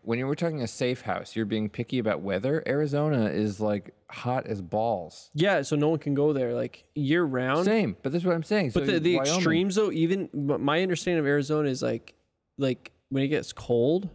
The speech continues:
Speaker 2: it's frigid.
Speaker 1: No, no, no, no, no.
Speaker 2: Am I incorrect on this?
Speaker 1: Wyoming is way colder than Arizona.
Speaker 2: In the winter.
Speaker 1: Yeah.
Speaker 2: But even in the summer, I thought, I thought Arizona gets cold.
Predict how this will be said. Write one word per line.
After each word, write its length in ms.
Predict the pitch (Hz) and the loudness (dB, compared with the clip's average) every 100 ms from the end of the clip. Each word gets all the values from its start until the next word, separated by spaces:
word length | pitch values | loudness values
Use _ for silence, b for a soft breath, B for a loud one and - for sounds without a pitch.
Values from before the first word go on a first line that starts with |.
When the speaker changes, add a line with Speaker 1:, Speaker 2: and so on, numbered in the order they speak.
| - _ _ _ _ _ | -14 _ _ _ _ _
Speaker 2:
it's 360 | 127 127 - - | -2 -2 -4 -12
frigid. 760 | - - - 139 127 - - 113 | -12 -10 -2 -2 -2 -8 -10 -4
Speaker 1:
No, 280 | 107 90 | -2 -4
no, 80 | 87 | -8
no, 40 | 85 | -16
no, 120 | 78 - - | -20 -20 -20
no. 120 | - - _ _ _ _ _ _ _ _ _ _ _ _ _ _ _ 127 | -20 -20 _ _ _ _ _ _ _ _ _ _ _ _ _ _ _ -2
Speaker 2:
Am 100 | 131 | 0
I 180 | 151 165 - | 0 -2 -2
incorrect 560 | 147 147 - 120 156 214 | 0 0 0 0 0 0
on 100 | 233 | 2
this? 80 | |
Speaker 1:
Wyoming 420 | 262 113 117 117 104 | 2 2 0 0 0
is 140 | 101 | -2
way 120 | 101 | -4
colder 320 | 98 98 98 104 | -4 -4 -6 -8
than 120 | 107 | -10
Arizona. 500 | - - - - - _ - | -10 -14 -16 -18 -20 _ -2
Speaker 2:
In 80 | 147 | 0
the 80 | |
winter. 600 | 127 151 190 139 - 131 - _ _ - - | 2 2 0 0 -2 -4 -12 _ _ -20 -8
Speaker 1:
Yeah. 180 | 110 98 | -2 -2
Speaker 2:
But 120 | 104 156 | 0 -2
even 340 | 165 175 190 | 0 0 2
in 80 | 165 | 0
the 80 | 143 | 0
summer, 380 | - 170 156 | 0 0 0
I 80 | 123 | 0
thought, 300 | 127 135 110 - | 0 0 0 -4
I 80 | 135 | -4
thought 220 | 156 147 | 0 0
Arizona 340 | 131 131 131 131 | 0 0 0 0
gets 220 | 127 - | -2 -6
cold. 560 | - - 135 117 92 | -8 -2 0 2 0